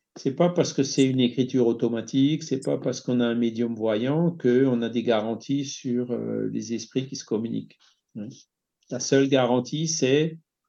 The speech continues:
l'analyse du message. Est-ce qu'il y a que des bonnes choses ou pas ? Voilà. Après, euh,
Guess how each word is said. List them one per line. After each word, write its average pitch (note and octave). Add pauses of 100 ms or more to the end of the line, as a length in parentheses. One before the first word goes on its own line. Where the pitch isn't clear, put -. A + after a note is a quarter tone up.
(260)
l'analyse A#2+
du A#2+
message. A2+
Est-ce A2
qu'il -
y -
a -
que A#2+
des A#2
bonnes G#2
choses B2 (180)
ou D3
pas ? B2 (4000)
Voilà. A#2 (520)
Après, F3+
euh, A#2+